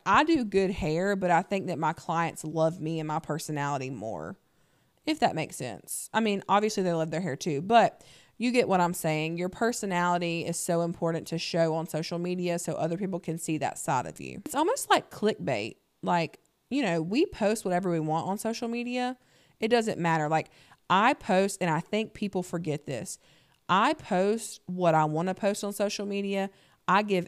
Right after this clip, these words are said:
access to the things that I want people to know about me or to have access to. That is it. I don't post every single thing about my life on social media because some things I wanna keep private,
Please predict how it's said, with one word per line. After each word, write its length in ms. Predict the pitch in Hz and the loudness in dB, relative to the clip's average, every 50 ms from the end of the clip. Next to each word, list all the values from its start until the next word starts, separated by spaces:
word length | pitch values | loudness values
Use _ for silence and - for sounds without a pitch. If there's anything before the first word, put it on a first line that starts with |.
| - _ | -2 _
access 760 | 160 170 175 - - - - 214 208 208 214 226 - - - - _ _ _ _ _ _ _ | 0 0 0 0 -4 -4 0 2 2 2 2 0 -4 -10 -12 -12 _ _ _ _ _ _ _
to 100 | - 185 | -4 -2
the 80 | 180 | -2
things 320 | 175 - - 190 185 185 185 | -2 0 0 0 0 0 -2
that 100 | 180 170 | 0 2
I 120 | 160 156 | 4 4
want 380 | 160 151 156 160 180 196 185 - | 4 2 2 4 4 4 4 2
people 280 | - 196 180 170 175 | 0 -2 0 0 -2
to 120 | 170 - 175 | -2 -2 0
know 220 | 160 156 160 180 | 2 2 2 2
about 260 | 202 202 208 214 - | 4 4 2 2 2
me 260 | 202 208 214 208 208 - | 0 -2 -2 -2 -2 -2
or 260 | - 180 175 170 170 | 0 2 2 2 2
to 120 | 170 - 185 | 0 -4 -6
have 280 | - - 180 165 165 - | -2 2 2 2 2 4
access 520 | - 165 - - - - 170 151 156 - - | 2 2 2 0 -2 0 0 0 0 -2 -8
to. 380 | - - 190 170 160 160 156 - _ _ _ _ _ _ _ - | -2 0 2 2 4 2 0 -4 _ _ _ _ _ _ _ -2
That 220 | 165 180 175 175 151 | 4 6 6 6 6
is 140 | 143 - - - | 2 -2 -4 -6
it. 300 | 156 113 71 - - _ _ _ _ _ - _ - | -4 -4 -4 -8 -10 _ _ _ _ _ -20 _ 2
I 80 | - 208 | 4 6
don't 180 | 247 262 - | 6 4 2
post 320 | - 226 208 190 180 - - _ | 2 2 2 2 2 -2 -6 _
every 560 | 160 170 180 190 196 202 202 202 196 202 202 202 | 2 6 6 8 8 8 6 4 4 2 0 0
single 240 | - 208 190 185 | 0 0 0 0
thing 180 | 180 196 180 180 | 0 0 2 4
about 160 | 170 170 - | 4 4 4
my 100 | 107 165 | 4 2
life 300 | 156 151 175 202 226 - | 4 6 6 6 6 4
on 100 | 240 233 | 2 2
social 300 | 226 233 226 - - 226 | 4 2 2 2 0 0
media 460 | 214 202 202 202 196 196 190 190 196 - _ _ _ _ _ _ _ _ _ - _ _ | 2 2 4 4 4 4 4 2 0 -4 _ _ _ _ _ _ _ _ _ -20 _ _
because 360 | 202 185 180 - 196 175 170 | -2 -2 0 2 0 0 0
some 200 | - - 294 359 | 0 0 0 2
things 180 | 359 370 320 277 | 2 2 2 4
I 80 | 254 | 2
wanna 160 | 226 202 175 | 2 2 0
keep 180 | 190 - 165 - | 0 -2 -4 -4
private, 500 | - - 156 156 185 214 262 269 - - | 2 6 6 6 8 6 4 2 0 -2